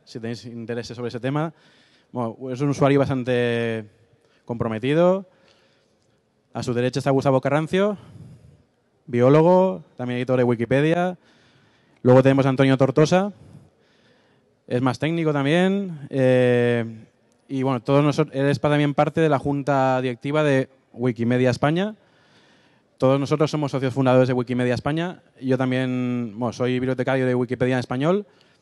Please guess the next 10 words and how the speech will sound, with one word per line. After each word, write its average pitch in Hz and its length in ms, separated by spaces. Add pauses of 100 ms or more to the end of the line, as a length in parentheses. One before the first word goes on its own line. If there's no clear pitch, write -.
(140)
y 131 100
también 120 220
soy 123 340
miembro 123 280
de 135 60
la 123 40
junta 120 240
directiva. 107 440 (680)
Entonces, 123 380
bueno, 113 220